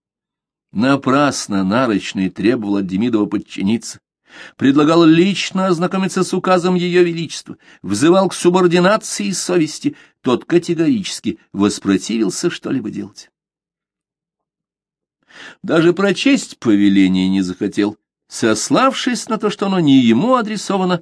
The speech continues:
а Кейзеру. Мало того, с превеликим азартом бранил курьера, мол, отчего посыльный так нахально пришел к нему в дом и разговаривает без уважения к его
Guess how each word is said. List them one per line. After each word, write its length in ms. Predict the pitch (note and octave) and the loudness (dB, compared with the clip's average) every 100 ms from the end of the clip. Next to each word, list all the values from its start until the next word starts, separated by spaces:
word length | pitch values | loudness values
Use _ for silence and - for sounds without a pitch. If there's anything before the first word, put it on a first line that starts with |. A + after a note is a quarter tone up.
| _ | _
а 100 | - | -6
Кейзеру. 640 | D#3+ - G2+ F2+ F#2 F#2+ F#2 _ _ - | -4 2 4 4 2 -2 -4 _ _ -10
Мало 480 | G2 A#3+ C#4+ G3+ G#2+ | -4 -2 0 -2 -2
того, 280 | F#2 F#2+ - _ _ | -4 -4 -8 _ _
с 140 | - - | -20 -2
превеликим 920 | G2+ G2 G#2 G#2 A3+ F#3+ - E3 - _ F#2+ | 4 4 4 4 2 2 0 0 -2 _ -2
азартом 880 | C3 C3+ F2+ G2+ C#3 A#2 A#2+ G#2 - | 0 0 0 0 0 -2 -4 -4 -6
бранил 480 | F#2+ G#2+ G#2 G#2+ A#2+ | -2 0 2 0 0
курьера, 520 | G2 F#2 F#2 A2 F#2+ _ _ | -2 0 2 0 -4 _ _
мол, 260 | F#2+ F#2+ - | 0 0 0
отчего 600 | D#3 G#3+ - - E3+ F3+ | -2 -2 -4 2 4 4
посыльный 540 | E3 D#3 C3+ D3 B2+ B2+ | 2 -2 4 4 4 0
так 240 | A2 - _ _ | -2 -4 _ _
нахально 760 | G2 G#2+ - G#2+ E3+ A3+ G#3 G3 | -2 0 -2 0 2 2 2 0
пришел 480 | - E3+ - D3 C#3+ | 0 -4 0 0 0
к 100 | C3 | 0
нему 200 | C#3+ B2+ | -2 -2
в 80 | A#2 | 0
дом 280 | A#2+ A#2 - - | 0 0 -6 -8
и 160 | F#2+ A#2+ | 2 4
разговаривает 800 | A#2+ A2 G2+ G#2+ A#2+ A2 G2+ F#2+ | 4 2 2 2 4 4 4 2
без 160 | F2+ F2 | 2 0
уважения 680 | F2 E2+ F#2 E3 F3+ E3+ | 0 0 2 2 2 0
к 80 | D#3+ | -2
его 280 | C#3 C#3 | 0 0